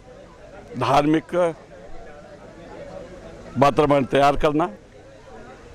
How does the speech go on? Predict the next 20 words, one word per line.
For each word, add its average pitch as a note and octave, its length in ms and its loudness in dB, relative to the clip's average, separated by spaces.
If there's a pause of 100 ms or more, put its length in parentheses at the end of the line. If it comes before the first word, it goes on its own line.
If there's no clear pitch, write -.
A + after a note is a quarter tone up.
(720)
और C#3+ 180 4
ये D3+ 100 4
धार्मिकता C#3+ 680 2
को D#3 240 2
ध्यान C#3 300 2
में D3 140 0
रखते D3+ 280 0
हुए D#3 480 4 (140)
हम C#3+ 240 -2
लोगों D3+ 240 2
ने D#3 180 -2 (3500)
हरदम D#3+ 540 6
प्रतिवर्ष E3 760 2 (240)
ये D#3+ 160 6
program C#3+ 520 2
लेने C3+ 320 0
का C3+ 120 -2
निर्णय C3 320 2
किया D#3+ 280 0
है। E3 260 -6